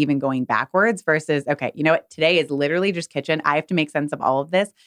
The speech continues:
'Cause unless you're emptying the space completely and reconfiguring the layout, and some stuff, like, I'm sure we kept the same silverware drawer for you, and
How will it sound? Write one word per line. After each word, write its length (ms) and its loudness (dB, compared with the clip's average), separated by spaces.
'Cause 120 0
unless 460 0
you're 380 0
emptying 440 0
the 100 0
space 340 -2
completely 560 -6
and 220 -6
reconfiguring 720 -2
the 80 0
layout, 500 0
and 140 4
some 200 2
stuff, 280 0
like, 320 0
I'm 100 0
sure 160 0
we 100 4
kept 300 -2
the 80 -2
same 260 2
silverware 540 2
drawer 240 0
for 160 -6
you, 200 0
and 120 -2